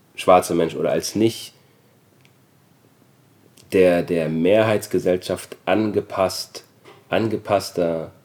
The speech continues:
Deutscher gesehen wird, ähm, das hat halt immer zur Folge, dass man Klischees, ähm, bedienen muss, die ich heutzutage tatsächlich gefährlich finde. Weil wir leben in einer Zeit,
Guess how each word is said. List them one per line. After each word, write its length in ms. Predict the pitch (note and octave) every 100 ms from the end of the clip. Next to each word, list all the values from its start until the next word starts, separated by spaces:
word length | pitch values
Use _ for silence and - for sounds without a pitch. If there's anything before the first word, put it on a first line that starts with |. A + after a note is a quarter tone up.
| _
Deutscher 600 | - F#2+ A2 - E2+ D2+ - _ _ _ _ -
gesehen 500 | E2 D2+ D#2 D2+ C#2+
wird, 320 | D#2+ A2+ - _ _ _ _ _
ähm, 200 | F2 F2+
das 200 | F#2 -
hat 160 | G#2+ -
halt 140 | G#2
immer 200 | F#2+ G#2
zur 140 | - A2+
Folge, 340 | A2+ A2 A2
dass 220 | A2 -
man 320 | A2 G#2 G#2 A2 _ _ _
Klischees, 760 | - G2 - A2 A2+ - - - _ -
ähm, 460 | D3+ D#3 D3+ C2 A#1 _ _ _ _ _ _ _ _
bedienen 420 | F#2 F#2+ G2 G2
muss, 400 | G#2 B2+ - - - _ _ _ - _ -
die 400 | A#2 A#2+ F#2+ A2+
ich 460 | - - - - _ _ _ _ _
heutzutage 540 | - A2+ C#3 B2+ B2 A#2+
tatsächlich 460 | G#2+ - A#2 A2+
gefährlich 480 | - - B2 B2 -
finde. 280 | - E2+ - - _ _ _ - _ -
Weil 220 | D#2+ D#2
wir 80 | D#2
leben 240 | G2 A2
in 100 | F#2+
einer 140 | F2+ -
Zeit, 420 | F#2 G#2 A#2+